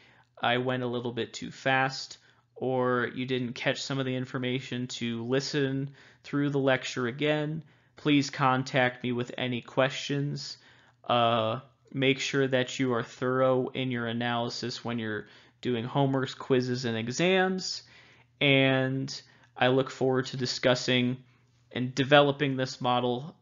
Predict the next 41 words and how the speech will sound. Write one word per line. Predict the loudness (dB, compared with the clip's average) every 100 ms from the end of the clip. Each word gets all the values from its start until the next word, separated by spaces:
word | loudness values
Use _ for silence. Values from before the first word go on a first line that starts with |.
| _
further | -4 0 2 0
through | -2 -2 -4
the | -4
course | -4 -4 -4 -4
because | -8 -6 -2 -2 -2 -4
we | -4 -2
really | -2 0 0
are | 2 0 0
going | -2 -4 -6
to | -6 -8
spend | -10 -12 -6 -2 0 0 -4 -8 -20 -20 _ _ -10
essentially | -2 0 0 -2 0
the | 0
rest | 0 -2 -2 -6
of | -6
the |
course | -6 -4 -4 -6
talking | -6 -6 -4 -6
about | -6 -8
this | -10 -4
model | 0 0 0 -4
within | -8 -6
the | -8
context | -4 -4 -4 -8 -8
of | -8 -8
individuals, | -8 -2 -2 0 -2 0 -2
within | -6 -8 -8
the | -8
context | -4 -4 -4 -6 -8 -8
of | -10 -4
businesses. | -2 -2 -4 -6 -4 -4 -4 -8 -14 -20 _ _ _
And | -2 0
in | 2
our | 2
next | 4 2 2
lecture, | 0 2 0 -2 -2 -12 -20 -16 -6
we'll | -2
talk | 4 4 4
about | 2 4 2 0
kind | -2 0 0
of | 0 -2